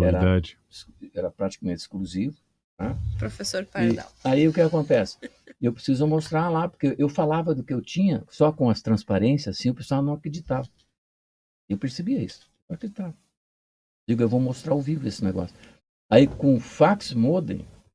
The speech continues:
Speaker 1: né? Lá em Curitiba eu fiz isso no, na sala do C R C lá. É,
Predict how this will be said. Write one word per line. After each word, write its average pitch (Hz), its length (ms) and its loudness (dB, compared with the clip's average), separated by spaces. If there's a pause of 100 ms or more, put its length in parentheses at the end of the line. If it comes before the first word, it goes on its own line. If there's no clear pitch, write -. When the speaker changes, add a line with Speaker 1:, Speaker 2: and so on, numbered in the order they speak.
(100)
Speaker 1:
né? 175 240 -2 (720)
Lá 117 60 4
em 127 40 0
Curitiba 123 480 -2
eu 104 60 -2
fiz 101 240 -4
isso 92 220 -6
no, 80 200 -6
na 82 120 -6
sala 110 280 -2
do 113 120 -10
C - 160 -4
R 110 180 -4
C 92 240 -8
lá. 82 160 -8 (640)
É, 92 360 4